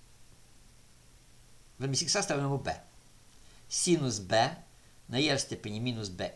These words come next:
ігрек. І віднімаємо.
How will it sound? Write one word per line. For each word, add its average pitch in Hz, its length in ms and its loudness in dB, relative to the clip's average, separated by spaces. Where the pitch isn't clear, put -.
ігрек. 107 340 -4
І 175 120 2
віднімаємо. 123 680 -2